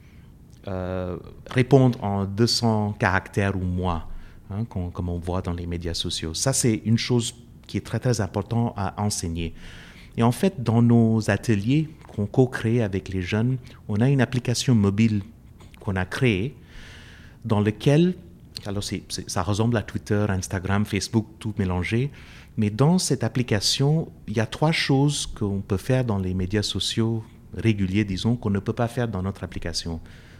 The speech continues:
C'est, euh, liker ou aimer, partager ou commenter. On, on n'a que le droit de préparer du contenu et de,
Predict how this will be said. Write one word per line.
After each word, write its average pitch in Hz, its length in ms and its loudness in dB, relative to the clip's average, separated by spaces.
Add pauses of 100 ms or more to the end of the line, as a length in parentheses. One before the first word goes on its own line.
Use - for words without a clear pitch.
(140)
C'est, 98 600 -2
euh, 87 280 -4
liker 98 460 0
ou 101 180 -4
aimer, 110 360 4 (560)
partager 120 640 0 (200)
ou 131 60 -2
commenter. 95 560 -2 (720)
On, 113 60 -6 (100)
on 98 120 -4
n'a 95 120 2
que - 180 6
le 196 140 10
droit 135 240 2
de 123 120 2
préparer 151 540 4
du 123 140 2
contenu 107 640 2 (500)
et 113 180 2
de, 120 380 4